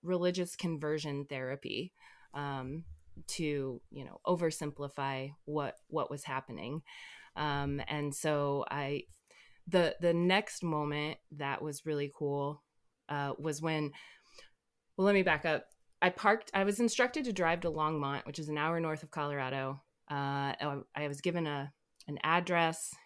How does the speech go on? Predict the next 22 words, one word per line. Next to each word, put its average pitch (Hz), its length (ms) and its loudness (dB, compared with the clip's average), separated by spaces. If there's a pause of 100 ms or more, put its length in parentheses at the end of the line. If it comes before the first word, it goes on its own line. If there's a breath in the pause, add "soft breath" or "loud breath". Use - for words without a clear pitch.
and 151 180 -2
then 143 140 -2
I 139 80 -2
walked 156 400 2
to 185 100 0
it 165 100 2
at 156 200 -2
my 156 140 -2
appointment 151 500 -4
time, 143 420 -2 (460 loud breath)
a 143 80 -8
phone 185 240 4
number 175 280 6
to 170 100 0
text. - 640 0 (260 loud breath)
My, 151 380 0
uh, 135 280 0 (120)
in-, 160 220 -2 (280)
sanctity 180 760 2
enforcer 160 720 -2
officer 151 640 -2
replied 147 800 -2